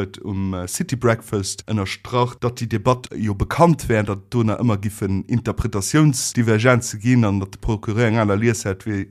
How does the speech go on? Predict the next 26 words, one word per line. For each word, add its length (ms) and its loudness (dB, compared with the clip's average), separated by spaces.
hat 280 -8
wie 100 -2
sie 400 -2
und 140 0
dass 120 0
das 160 0
aber 160 2
nur 140 4
mal 180 4
eine 160 2
Entscheidung 480 0
wäre, 360 2
äh, 100 -4
die 100 -6
sie 220 -2
getroffen 400 0
hat 140 0
und 120 0
dass 140 -6
sie 120 -4
die 60 -10
Bengel 300 2
nicht 340 -4
bei 80 -6
Trump 320 -4
geheuen. 500 -4